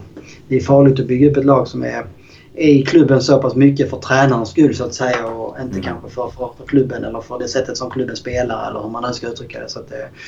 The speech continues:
Speaker 1: nej, jag håller med. Det, det får inte bli för stor andel av den typen av spelare.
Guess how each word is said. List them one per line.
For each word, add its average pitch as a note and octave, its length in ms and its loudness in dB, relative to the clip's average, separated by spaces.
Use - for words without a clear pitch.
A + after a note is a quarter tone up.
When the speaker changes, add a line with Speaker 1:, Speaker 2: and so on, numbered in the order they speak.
Speaker 1:
nej, C#3 140 2
jag D3 60 8
håller D#3 140 8
med. C3 200 4
Det, B2+ 280 2
det C#3 140 -2
får D3 100 0
inte C3+ 120 -2
bli B2+ 300 2
för D3 120 4
stor C#3+ 280 4
andel B2+ 320 2
av A#2 60 -6
den A#2+ 160 0
typen A#2+ 320 0
av A2 60 -10
spelare. A#2 440 -6